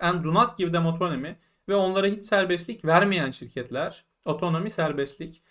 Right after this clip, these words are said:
Ya her yaptığınıza karışılıyor. Kendiniz hiçbir inisiyatif, inisiyatif diyelim hatta. Kendiniz hiçbir inisiyatifiniz olduğunu hissetmiyorsunuz diyelim. Veya çalışan hiçbir inisiyatif olduğunu hissetmiyor. O zaman they, they don't have any autonomy olmuş oluyor.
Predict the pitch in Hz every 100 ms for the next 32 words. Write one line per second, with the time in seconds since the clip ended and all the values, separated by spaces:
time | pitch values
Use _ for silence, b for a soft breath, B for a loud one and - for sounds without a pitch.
0 | _ 151 - 233 220 175 - 180 185 202
1 | 175 165 - 160 135 - 165 180 185 180
2 | 220 214 185 185 180 175 196 170 175 196
3 | 185 170 143 127 131 131 202 214 b b
4 | b - 165 180 202 196 175 226 214 202
5 | 175 170 180 170 170 214 196 196 156 131
6 | 131 123 127 131 151 165 165 180 175 190
7 | 180 - 196 190 170 170 175 208 196 190
8 | 185 147 208 254 b b b - 175 180
9 | 214 233 - _ _ 202 170 185 170 175
10 | 175 185 170 160 175 196 170 151 127 123
11 | 120 117 123 123